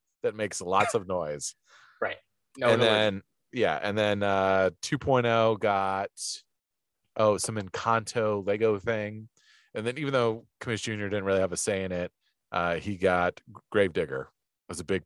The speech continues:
Speaker 1: big ticket item. Gravedigger is pretty
Speaker 2: Gravedigger. Yeah, we were just talking about that last
Speaker 1: We
Speaker 2: week,
Speaker 1: did.
Speaker 2: right?
Speaker 1: Oh, yeah.
Speaker 2: Look at that.
Speaker 1: Yeah,
Speaker 2: And
Speaker 1: so,
Speaker 2: I
Speaker 1: so now he's got, now he's got all three of them in his hands. When he goes to bed, he wants to carry them into bed with him, to which we have to say goodnight to Gravedigger,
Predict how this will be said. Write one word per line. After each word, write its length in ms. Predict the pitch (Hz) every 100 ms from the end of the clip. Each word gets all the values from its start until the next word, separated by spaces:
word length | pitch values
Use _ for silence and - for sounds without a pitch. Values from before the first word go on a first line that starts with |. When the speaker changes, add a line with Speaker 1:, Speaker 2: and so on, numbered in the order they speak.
| _ -
Speaker 1:
big 140 | 95
ticket 240 | - 85
item. 300 | 80 73 65 - _ _ -
Gravedigger 480 | 101 95 80 82 127
is 60 |
pretty 240 | 185 233 226 147
Speaker 2:
Gravedigger. 300 | 135 123 110
Yeah, 140 | 131
we 100 | 156
were 80 | 226
just 180 | 247 262
talking 180 | 269 277
about 160 | 190
that 140 | 165 160
last 220 | 160 -
Speaker 1:
We 60 | 262
Speaker 2:
week, 60 |
Speaker 1:
did. 80 | 147
Speaker 2:
right? 300 | 104 180 - - -
Speaker 1:
Oh, 100 | 117
yeah. 180 | 92 127
Speaker 2:
Look 100 | 143
at 100 | 107 -
that. 200 | 127 90 - _ _ _ _
Speaker 1:
Yeah, 100 | 101
Speaker 2:
And 140 | 147 175
Speaker 1:
so, 100 | 123 123 -
Speaker 2:
I 180 | 123 117 - _ _ _ _ _ _ _
Speaker 1:
so 140 | - 139
now 160 | 156
he's 120 | 175 147
got, 220 | 139 110
now 140 | 127
he's 100 | 143
got 120 | 135 127
all 200 | 120 113
three 280 | 107 131
of 60 | 131
them 120 | 117
in 60 | 104
his 120 | 95
hands. 480 | - 107 82 78 -
When 120 | 107
he 40 | 107
goes 180 | 113 107
to 60 | 90
bed, 280 | 107 98
he 80 | 82
wants 200 | 101 90
to 60 | -
carry 260 | - 101 90
them 140 | 87
into 180 | 90 80
bed 200 | 78 90
with 180 | 78 -
him, 240 | 76 69 _ _ - _
to 60 | -
which 140 | 95
we 80 | 104
have 140 | 90 85
to 80 |
say 140 | 85 95
goodnight 320 | 87 95 92
to 80 | 101
Gravedigger, 640 | 92 90 85 85 82 82